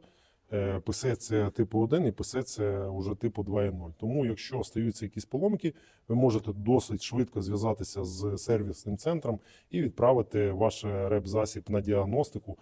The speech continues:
або ж відправити окремий модуль, е, на діагностику. Ми швидко, е, його діагностуємо, а також, е, е, поремонтуємо, відновимо його або ж замінимо,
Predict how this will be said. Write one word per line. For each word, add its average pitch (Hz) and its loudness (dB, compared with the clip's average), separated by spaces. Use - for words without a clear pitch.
або 110 2
ж - -4
відправити 113 4
окремий 104 2
модуль, 98 2
е, 92 -2
на 104 2
діагностику. 95 0
Ми 123 4
швидко, 104 0
е, 98 2
його 107 4
діагностуємо, 123 4
а 110 2
також, - -4
е, 104 0
е, 92 -4
поремонтуємо, 104 6
відновимо 107 4
його 98 0
або 101 -2
ж 90 -8
замінимо, 104 -2